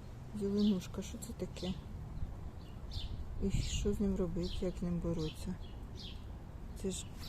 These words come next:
чекай. Це ж, дивіться, ось о,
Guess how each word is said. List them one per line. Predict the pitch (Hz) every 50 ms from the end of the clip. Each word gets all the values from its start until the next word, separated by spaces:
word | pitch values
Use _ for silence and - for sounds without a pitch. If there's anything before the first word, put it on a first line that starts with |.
| - - - - -
чекай. | - - - - - - - - - - - - - - - - - - - - - - - - - - - - - -
Це | 196
ж, | 190 185
дивіться, | 170 202 190 180 180 - - - 175 165
ось | 165 165 - -
о, | 165 170